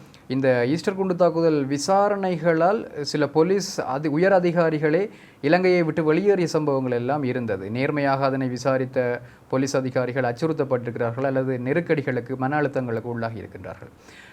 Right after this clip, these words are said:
அஹ், இந்த நிலையில் இப்பொழுது, அஹ், அவர்கள் இறுதியாக கர்தினால் மல்கம் ரஞ்சித் ஆண்டகையை ஜனாதிபதி சந்தித்த போது கூட சில வாக்குறுதிகளை கொடுத்திருந்தார்.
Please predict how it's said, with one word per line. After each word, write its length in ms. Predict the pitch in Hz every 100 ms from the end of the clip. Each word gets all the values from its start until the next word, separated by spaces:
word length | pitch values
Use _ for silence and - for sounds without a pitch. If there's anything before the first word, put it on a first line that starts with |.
| -
அஹ், 120 | 110 113
இந்த 400 | 135 190 208 185
நிலையில் 500 | 175 190 160 233 - - - -
இப்பொழுது, 540 | 131 180 190 202 196 196
அஹ், 240 | 143 135
அவர்கள் 340 | 135 135 151 143
இறுதியாக 500 | 165 170 156 156 147 -
கர்தினால் 460 | 151 147 156 165 160
மல்கம் 340 | 147 151 160
ரஞ்சித் 260 | 160 156 151
ஆண்டகையை 600 | 147 147 143 143 143 143
ஜனாதிபதி 460 | 135 139 139 139 127
சந்தித்த 380 | 135 135 135
போது 280 | 131 131 127
கூட 260 | 131 135 151
சில 180 | 147 127
வாக்குறுதிகளை 580 | 131 131 135 120 120
கொடுத்திருந்தார். 580 | 123 123 110 95 85 73